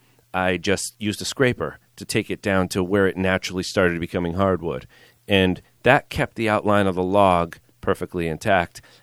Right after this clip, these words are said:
I've seen other people use right angle grinders with various attachments, uh, on them,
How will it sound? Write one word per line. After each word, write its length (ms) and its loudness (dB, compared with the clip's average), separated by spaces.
I've 100 -8
seen 240 2
other 160 2
people 560 0
use 360 0
right 180 2
angle 240 2
grinders 580 2
with 220 0
various 380 0
attachments, 880 -4
uh, 440 -2
on 240 -2
them, 320 0